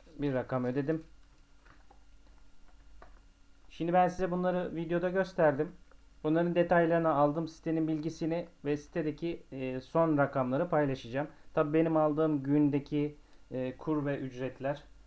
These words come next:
öde-, ödeme bilgileri değişmiş olabilir. Ama, e, sonuçta, e, teknik bilgilere bakıldığında uygun alınması gereken bir, e, misina.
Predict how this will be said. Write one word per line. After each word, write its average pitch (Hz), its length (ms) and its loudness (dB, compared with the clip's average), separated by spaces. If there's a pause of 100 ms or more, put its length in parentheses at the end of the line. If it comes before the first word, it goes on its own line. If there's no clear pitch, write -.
(160)
öde-, 127 300 -8
ödeme 135 420 -2
bilgileri 135 460 -6
değişmiş 139 380 -6
olabilir. 165 480 -2 (680)
Ama, 170 300 0
e, 147 360 0
sonuçta, 165 720 0 (540)
e, 135 340 -6
teknik 156 360 -4
bilgilere 151 460 -2
bakıldığında 151 720 -2 (840)
uygun 156 440 -2 (1500)
alınması 156 460 0
gereken 135 600 -4
bir, 127 140 -8 (120)
e, 107 400 -12 (240)
misina. 127 500 -6